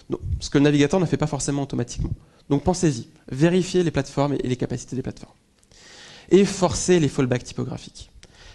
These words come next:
Chaque navigateur fait ce qu'il veut, donc forcez-le. Forcez-le à justement aller afficher le fallback et après mettre la typo personnalisée. Alors, je vais accélérer un peu. C'est ce qu'a fait le Guardian. Donc avec justement un script,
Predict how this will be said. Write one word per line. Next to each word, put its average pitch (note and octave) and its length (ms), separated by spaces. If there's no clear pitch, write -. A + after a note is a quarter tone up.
Chaque - 240
navigateur F#3 580
fait - 140
ce - 100
qu'il E3 160
veut, C3 240
donc F#3 180
forcez-le. G3 800
Forcez-le G3+ 600
à C#3+ 60
justement E3+ 640
aller F3+ 380
afficher E3 520
le D3 100
fallback C#3+ 520
et F#3+ 160
après D3+ 320
mettre C#3+ 160
la C3 60
typo - 200
personnalisée. B2+ 540
Alors, G#2+ 100
je A2 60
vais B2 60
accélérer B2+ 280
un C3 100
peu. G#3+ 160
C'est - 140
ce F#3 60
qu'a F#3+ 100
fait A#3 100
le A3 60
Guardian. D3+ 440
Donc D3+ 160
avec E3 200
justement G3+ 320
un E3+ 40
script, - 440